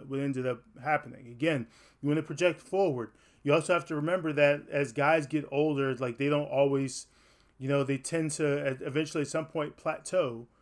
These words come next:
you know, or, or, you know, injuries. They're like, there are a number of things that tend to happen with, with older players that makes it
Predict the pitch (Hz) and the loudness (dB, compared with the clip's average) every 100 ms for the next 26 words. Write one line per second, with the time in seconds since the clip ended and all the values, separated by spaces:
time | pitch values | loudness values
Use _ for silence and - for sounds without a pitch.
0 | _ _ _ _ 127 131 131 143 - 143 | _ _ _ _ -6 0 0 0 0 2
1 | 147 143 139 131 131 - _ 147 143 139 | 4 6 4 0 -4 -14 _ 0 2 4
2 | 139 123 127 135 175 180 156 135 120 113 | 0 -4 -6 -4 -4 -4 -4 -4 -4 -4
3 | 143 139 135 156 151 151 165 151 156 151 | 0 0 0 0 0 0 -2 -4 -4 -4
4 | 131 - 143 123 131 139 143 127 - 131 | -4 -6 -8 -2 -2 0 -4 -4 -6 -6
5 | 127 139 135 123 - 139 135 123 127 127 | -4 -4 -4 -4 -4 0 0 0 -4 -6
6 | 127 127 | -8 -12